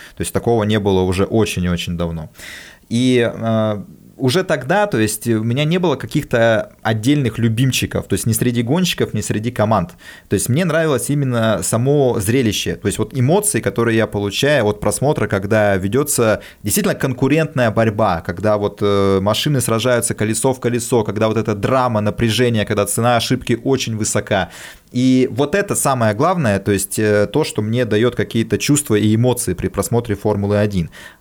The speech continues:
А кто будет в этих машинах или в каких цветах они будут, да, каким командам они будут принадлежать, мне абсолютно не важно. То есть будут ли это аутсайдеры, будут ли это какие-то топовые коллективы, будут это уже многократные чемпионы мира или это какой-то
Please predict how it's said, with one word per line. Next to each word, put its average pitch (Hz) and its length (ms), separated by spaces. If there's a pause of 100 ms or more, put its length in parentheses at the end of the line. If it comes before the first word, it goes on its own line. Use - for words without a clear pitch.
А 120 180
кто 262 360
будет 202 340
в 151 40
этих 151 260
машинах 117 540
или 127 160
в 127 60
каких 170 320
цветах 202 520
они 143 180
будут, 117 300
да, 120 120
каким 120 280
командам 135 400
они 104 140
будут 98 180
принадлежать, 120 640 (200)
мне 151 160
абсолютно 165 440
не 104 120
важно. 95 320
То - 100
есть 98 100
будут 185 280
ли 165 60
это 165 200
аутсайдеры, 113 680
будут 139 320
ли 139 60
это 139 160
какие-то 120 600
топовые 107 500
коллективы, 101 540
будут 131 280
это 135 160
уже 127 300
многократные 127 600
чемпионы 117 540
мира 123 260
или 113 180
это 107 120
какой-то 113 440